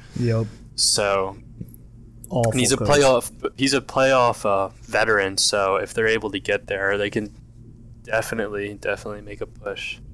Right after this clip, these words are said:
Speaker 1: Yeah.
Speaker 2: their cards.
Speaker 1: I agree. Um, so I guess that leaves us both with first place co-, going to the, uh, the Texans.
Speaker 2: Mm-hmm.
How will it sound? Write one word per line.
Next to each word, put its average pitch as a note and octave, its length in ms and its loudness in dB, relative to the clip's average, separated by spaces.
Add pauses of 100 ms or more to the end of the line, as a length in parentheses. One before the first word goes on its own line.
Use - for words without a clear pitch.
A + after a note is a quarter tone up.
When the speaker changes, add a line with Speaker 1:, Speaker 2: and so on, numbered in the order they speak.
(260)
Speaker 1:
Yeah. G2+ 320 -4
Speaker 2:
their F#2+ 80 -10
cards. G#2 480 -2 (840)
Speaker 1:
I G#2+ 100 -4
agree. A2+ 360 0 (800)
Um, A#2 560 2
so - 220 2
I A2 80 4
guess A#2+ 220 4
that A#2 300 2
leaves A#2+ 320 0
us A2 160 0
both A#2 480 0
with G2+ 400 -2
first G#2 300 0
place G2+ 340 0
co-, F#2+ 240 -4
going G#2+ 320 2
to G#2+ 140 4
the, G#2 220 -2
uh, G#2 260 -2
the G#2+ 100 -2
Texans. - 560 -2 (360)
Speaker 2:
Mm-hmm. A2+ 280 -4